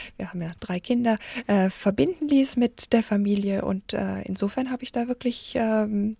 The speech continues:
ein schönes Leben gehabt. Und ich habe auch die Arbeit mit den Patienten sehr, sehr gerne gemocht.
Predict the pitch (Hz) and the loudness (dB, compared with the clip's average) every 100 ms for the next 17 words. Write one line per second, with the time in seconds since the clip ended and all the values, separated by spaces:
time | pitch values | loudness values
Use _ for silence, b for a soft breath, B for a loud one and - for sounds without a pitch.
0 | _ - - 208 233 254 202 190 180 180 | _ -2 4 4 2 0 0 0 0 -6
1 | - - 220 - 254 254 - 247 262 254 | -8 -4 -2 0 2 2 0 0 2 2
2 | 202 196 196 196 208 208 196 190 196 190 | 0 -2 0 -2 -2 -2 -2 -2 0 0
3 | 180 175 175 180 170 - - | -2 -6 -6 -8 -10 -14 -20